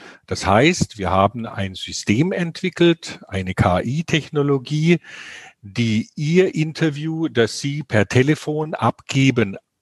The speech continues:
aufzeichnet und aufgrund der dort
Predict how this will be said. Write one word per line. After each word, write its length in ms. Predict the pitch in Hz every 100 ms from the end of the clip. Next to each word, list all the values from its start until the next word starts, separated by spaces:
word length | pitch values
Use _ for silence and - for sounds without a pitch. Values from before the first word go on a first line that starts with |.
| _
aufzeichnet 1000 | 117 135 - - 185 185 - 208 208 - _ _ _ _ _ _ _ _
und 580 | - 117 123 120 - -
aufgrund 1080 | 98 104 104 - - 104 113 135 143 - -
der 220 | 110 104
dort 460 | 98 123 151 -